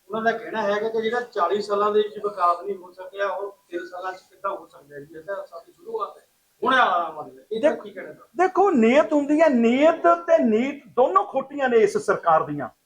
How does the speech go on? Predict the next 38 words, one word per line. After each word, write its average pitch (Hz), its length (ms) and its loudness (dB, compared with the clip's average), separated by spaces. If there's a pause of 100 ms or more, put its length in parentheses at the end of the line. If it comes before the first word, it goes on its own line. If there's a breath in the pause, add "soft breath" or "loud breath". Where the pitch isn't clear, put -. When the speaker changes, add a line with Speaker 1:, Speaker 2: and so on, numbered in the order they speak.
(120)
Speaker 2:
ਹੁਣ 330 420 2
ਤੁਸੀਂ, 359 540 4
ਤੁਹਾਨੂੰ 302 600 2
ਇਸ 277 180 -2
ਗੱਲ 294 160 4
ਬਾਰੇ 311 160 4
ਇਲਮ 285 300 4
ਹੈ, 277 80 2
ਤੁਸੀਂ 302 240 -12
ਬਾ-, 247 340 0
ਤੁਸੀਂ 277 280 -8
ਪੱਤਰਕਾਰ 262 480 2
ਭਾਈਚਾਰਾ, 247 720 4 (420 soft breath)
ਅਹ, 226 180 6
ਲੋਕਾਂ 226 340 4
ਦੇ 302 80 4
ਢਿੱਡ 302 300 4
ਦੇ 277 120 2
ਵਿੱਚ 285 200 -4
ਪਈ 262 240 4
ਹੋਈ 269 220 0
ਚੀਜ਼, 254 280 -6
ਖਾਧੀ 269 340 0
ਹੋਈ 320 160 4
ਚੀਜ਼ 277 260 -8
ਨੂੰ 285 120 -2
ਵੀ 285 80 0
ਦੱਸ 240 180 2
ਦਿੰਦਾ 233 220 2
ਵੀ 285 100 2
ਕੀ 269 220 -6
ਖਾਧਾ 220 280 2
ਹੈ। - 200 0 (540)
ਆਹ 330 140 6
ਤੁਹਾਡੇ 294 320 4
ਸਿਸਵਾਂ 285 440 -2
ਦੇ 302 100 6
ਕੋਲੇ 233 600 4